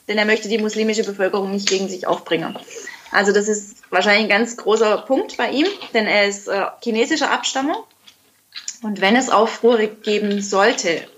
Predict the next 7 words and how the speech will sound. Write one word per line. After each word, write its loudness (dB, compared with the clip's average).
dann -4
sind 0
eben 0
wahrscheinlich -2
halt -6
erstmal 2
die -2